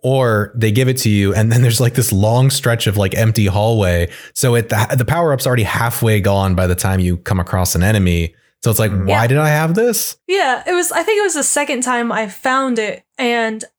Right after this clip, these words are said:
Speaker 3: I grabbed it and I was like, "Oh, okay, I guess I'm the demon thing." And then I immediately went to a cutscene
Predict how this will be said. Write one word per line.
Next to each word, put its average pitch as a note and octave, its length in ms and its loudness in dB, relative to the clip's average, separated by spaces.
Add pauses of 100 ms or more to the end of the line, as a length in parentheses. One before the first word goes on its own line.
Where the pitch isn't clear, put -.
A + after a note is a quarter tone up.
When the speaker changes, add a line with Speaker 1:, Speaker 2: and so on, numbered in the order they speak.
Speaker 3:
I A3+ 140 -2
grabbed C4+ 420 0
it G3 260 0
and G#3+ 100 -4
I G#3 40 0
was G#3 100 -2
like, A3 100 -2
"Oh, D#4 200 -2
okay, C4+ 200 -2
I A#3+ 40 0
guess A#3 200 -2
I'm B3 120 -2
the B3+ 60 0
demon B3 300 -2
thing." G#3 300 -4
And A#3 180 0
then B3 200 0
I A#3+ 220 -2
immediately A#3+ 420 0
went A3+ 180 -2
to G3+ 100 -6
a G3+ 60 -4
cutscene G#3+ 680 -4